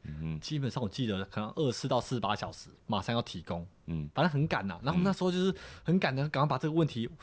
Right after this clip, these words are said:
Speaker 2: 我都还没看过电影，我怎么知道要问 director 什么问题？
Speaker 1: 是，是，是。
Speaker 2: 然后就赶快写了一些问题，然后丢过去，然后他就接收，因为他们也要交差吧，什么的。
Speaker 1: 对。
Speaker 2: 反正就是刚开始去日本之前就很紧张，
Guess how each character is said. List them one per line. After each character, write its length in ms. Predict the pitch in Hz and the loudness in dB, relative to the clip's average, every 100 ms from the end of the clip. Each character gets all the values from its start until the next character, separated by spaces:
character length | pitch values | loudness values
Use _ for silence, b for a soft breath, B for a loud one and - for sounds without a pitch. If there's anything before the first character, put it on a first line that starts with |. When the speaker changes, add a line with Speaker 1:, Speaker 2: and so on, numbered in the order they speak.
| B B | B B
Speaker 2:
我 100 | 175 | 2
都 80 | 226 | 4
还 120 | 208 | 4
没 60 | 202 | 4
看 160 | 214 | 4
过 100 | 214 | 2
电 160 | 208 202 | 6 4
影， 140 | 135 B B | 4 B B
我 80 | 233 | 4
怎 80 | |
么 60 | 185 | 6
知 100 | 185 | 4
道 80 | 196 | 4
要 80 | 208 | 6
问 160 | 208 | 6
director 340 | 160 165 196 151 | 6 2 4 2
什 100 | 127 | 0
么 80 | |
问 160 | 131 180 | 4 4
题？ 200 | 139 120 | 4 2
Speaker 1:
是， 160 | 90 85 | 0 -2
是， 80 | |
是。 60 | 85 | 0
Speaker 2:
然 100 | 82 | 2
后 80 | 214 | 2
就 80 | 190 | 4
赶 80 | |
快 100 | 185 | 2
写 200 | 202 165 | 4 4
了 80 | 151 | 4
一 40 | 160 | 6
些 120 | 170 | 4
问 140 | 170 | 4
题， 120 | 131 | 2
然 100 | 123 | 0
后 60 | 131 | 2
丢 160 | 135 127 | 2 4
过 100 | 117 | 2
去， 240 | 123 95 B B B B | 0 -2 B B B B
然 120 | 110 120 | -2 2
后 140 | 139 | 4
他 100 | 139 | 4
就 240 | 139 139 - _ _ | 4 2 -2 _ _
接 200 | - 120 | 0 2
收， 180 | 117 127 | 4 4
因 60 | 143 | 4
为 60 | |
他 80 | 147 | 4
们 100 | 127 | 2
也 40 | |
要 80 | 104 | 0
交 260 | - 104 104 | 2 2 0
差 260 | - 92 | 0 0
吧， 240 | 87 80 87 | 0 -4 -8
什 80 | - | -8
么 60 | 98 | -2
的。 60 | |
Speaker 1:
对。 40 | 78 | 0
Speaker 2:
反 80 | 135 | 2
正 20 | |
就 100 | 220 | 4
是 80 | 240 | 2
刚 200 | 202 202 | 4 2
开 80 | 226 | 2
始 260 | - 131 - B B - | 2 -2 -4 B B -4
去 180 | 226 | 2
日 80 | 190 | 4
本 140 | 196 147 | 4 4
之 80 | |
前 60 | 151 | 4
就 60 | 147 | 2
很 200 | - 131 | 2 0
紧 200 | 104 85 | -2 -4
张， 220 | 85 | -6